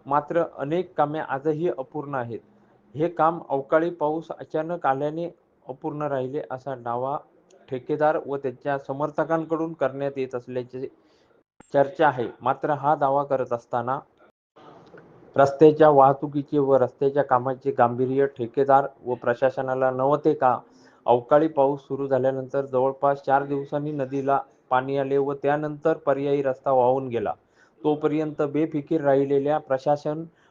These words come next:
व ठेकेदार यांना या प्रश्नी गांभीर्य नव्हते का? हा देखील सवाल जनतेतून उपस्थित केला जात आहे. दरम्यान अवकाळी पाऊस सुरू होण्यापूर्वीच प्राधान्याने पुलाचे काम गतीने रात्रंदिवस सुरू करण्याची गरज होती,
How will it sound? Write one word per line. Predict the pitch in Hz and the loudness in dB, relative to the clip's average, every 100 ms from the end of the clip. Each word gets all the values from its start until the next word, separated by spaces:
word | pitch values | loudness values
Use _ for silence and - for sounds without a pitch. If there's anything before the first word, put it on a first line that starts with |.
| - | -6
व | 143 | -4
ठेकेदार | 143 139 139 151 143 139 - _ _ _ _ _ _ _ _ - | -2 -4 -2 0 2 0 -2 _ _ _ _ _ _ _ _ -4
यांना | 135 147 156 | -2 0 -2
या | 143 147 | 2 2
प्रश्नी | 151 139 139 151 143 | 0 -8 -6 -10 -2
गांभीर्य | 135 135 147 156 151 | -2 -2 -6 -6 -4
नव्हते | 143 156 151 143 | -2 -2 -2 -4
का? | 135 131 - | 0 -2 -4
हा | - 147 156 | -4 -2 0
देखील | 156 151 160 156 | -4 -4 -8 -8
सवाल | - 147 131 147 165 - _ _ _ _ _ - | -8 -2 4 4 2 -6 _ _ _ _ _ -4
जनतेतून | 135 139 160 151 165 156 | -4 -2 -4 -4 -6 -10
उपस्थित | 131 147 143 147 147 | -6 -6 -6 -12 -6
केला | 135 127 | -4 -2
जात | 120 113 | -4 -6
आहे. | 110 | -6
दरम्यान | 107 123 139 156 - | -4 -4 -6 -10 -10
अवकाळी | 131 127 147 143 | -12 -10 -8 -8
पाऊस | 147 135 143 143 | -6 -6 -6 -12
सुरू | - 135 | -12 -8
होण्यापूर्वीच | 127 131 131 139 131 143 | -8 -8 -8 -8 -10 -10
प्राधान्याने | - 123 120 139 143 139 151 | -2 0 0 -2 -4 -8 -10
पुलाचे | - 131 135 147 | -8 -4 -2 -2
काम | - 135 143 139 | -2 0 -2 -4
गतीने | 123 123 160 151 139 - _ _ - | -4 -4 -6 -6 -8 -12 _ _ 0
रात्रंदिवस | 123 131 156 156 151 160 170 | 2 2 -2 -4 -4 -4 -6
सुरू | - 143 | -8 -8
करण्याची | 151 170 - 143 139 156 | -2 -2 -2 -6 -8 -10
गरज | 143 147 170 | -2 0 2
होती, | 139 - 87 | 0 -6 -16